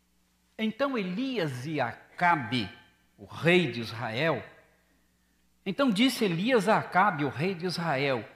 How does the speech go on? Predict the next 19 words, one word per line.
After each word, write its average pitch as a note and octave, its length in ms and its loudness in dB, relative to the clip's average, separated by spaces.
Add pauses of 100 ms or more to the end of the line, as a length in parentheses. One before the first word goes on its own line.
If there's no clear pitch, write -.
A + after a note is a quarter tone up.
(120)
"Sobe, A3 680 2 (180)
come A3+ 420 4
e - 20 0
bebe, F3+ 600 4
porque G3+ 460 0
já F#3 280 4
se - 260 -8
ouve G3+ 380 2
ruído G3 540 -2
de E3+ 120 -2
abundante F#3+ 880 4
chuva." C3+ 1000 0 (760)
Subiu G#3+ 640 2
Acabe E3 520 0
a B2 60 -2
comer D3 680 0
e B2 80 -6
a A#2+ 80 -6
beber. A#2 680 -4